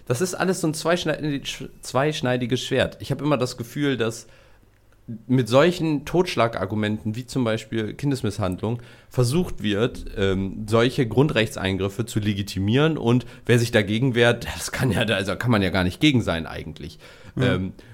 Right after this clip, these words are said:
Speaker 1: und, aber das sind ja zwei unterschiedliche Sachen. Man kann gegen den Datenschutz oder den, den Grundrechtseingriff sein und gleichzeitig auch gegen Kindesmisshandlung.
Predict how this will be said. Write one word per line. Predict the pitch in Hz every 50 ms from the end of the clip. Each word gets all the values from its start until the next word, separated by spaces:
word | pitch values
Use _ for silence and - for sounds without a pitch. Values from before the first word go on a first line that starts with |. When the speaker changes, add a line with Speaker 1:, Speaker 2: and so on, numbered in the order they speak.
| - - - - _ _
Speaker 1:
und, | - 123 123 120 123 -
aber | 127 127
das | 123 123 -
sind | 151 143
ja | 123 120
zwei | - 131
unterschiedliche | 131 135 131 123 139 127 113 110 117
Sachen. | 113 135 113 101
Man | 90 95
kann | - - 127 127 113 110
gegen | - 120 131 135 127 123 110
den | 95 110 110 101
Datenschutz | 101 110 123 127 135 120 - 120 113 117 - - 98
oder | 98 92 90
den, | 80 95 95 95 98 92
den | 92 92 92 90
Grundrechtseingriff | - 117 143 - - 101 98 - 85 87 92 92 - 95 -
sein | - 95 95 92
und | 92 85
gleichzeitig | - 101 110 98 - - 127 110 95 107 - - -
auch | 98 107 107 - - - -
gegen | 104 107 107 95 110 110
Kindesmisshandlung. | - 131 120 123 101 - - 110 98 90 95 101 92 92 - 87 82